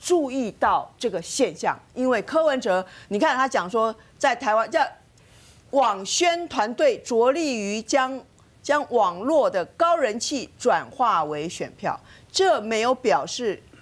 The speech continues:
央视很认同你啊。然后柯文哲又说：“你这样讲，我也不知道怎么回答。”然后记者说：“会不会担心被染红？”柯文哲说：“我也不知道怎么处理，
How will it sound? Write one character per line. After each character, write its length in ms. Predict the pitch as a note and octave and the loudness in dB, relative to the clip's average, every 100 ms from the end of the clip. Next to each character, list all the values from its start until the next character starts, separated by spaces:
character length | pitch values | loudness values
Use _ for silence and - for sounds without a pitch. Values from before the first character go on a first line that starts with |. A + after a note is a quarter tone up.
| - | -6
央 200 | B3+ B3+ | -2 -2
视 140 | C4+ | -2
很 160 | A3 F3+ | -4 -2
认 140 | A#3 | -2
同 160 | A#3+ A#3+ | 0 0
你 120 | A3+ | 0
啊。 280 | A3+ B3 - - _ - - - | 2 2 0 -6 _ -20 -20 -8
然 140 | G#3+ B3 | 0 2
后 280 | D4 A3+ - | 2 0 -2
柯 160 | D#4+ | 0
文 100 | D4 | 2
哲 120 | A#3 | 2
又 80 | A#3 | 0
说 200 | B3 B3 - | 0 -2 -2
：“你 160 | A#3+ A3+ | -4 0
这 120 | G4 | 2
样 180 | F4+ C#4 | 0 0
讲， 240 | A#3+ G3 | -2 2
我 80 | C4+ | 2
也 100 | A3+ | 0
不 120 | A#3 | 0
知 60 | B3 | 0
道 120 | A3 | 0
怎 200 | - F3 | -4 -10
么 100 | D3+ | -6
回 180 | E3+ D#3+ | -4 -4
答。” 260 | G#2 A2 - - - - - | -4 -8 -14 -20 -20 -20 -6
然 140 | E3 | 0
后 120 | F#3+ | 0
记 160 | G3+ D4 | 0 0
者 140 | A#3 | -2
说 180 | F#3 A3+ | 0 -4
：“会 140 | A#3+ F#4 | 0 2
不 60 | |
会 60 | E4 | 2
担 220 | - D#4+ | 2 -2
心 200 | E4+ E4 | -2 -4
被 280 | D#4 D4+ G3 | 2 2 2
染 260 | F3 D3+ C3+ | 0 -2 -4
红？” 500 | - E3+ D#3 D3+ F3+ - _ - | -6 0 2 2 0 -6 _ -4
柯 120 | C#4 | 0
文 120 | C#4 | 2
哲 140 | G#3+ G3 | 2 0
说 180 | C4 B3+ | 2 2
：“我 140 | A#3+ | 2
也 60 | G3 | 0
不 40 | |
知 60 | A3+ | 0
道 80 | |
怎 80 | G3 | -2
么 80 | F3 | -4
处 160 | G3 B3+ | -2 0
理， 240 | C4+ - | -2 -6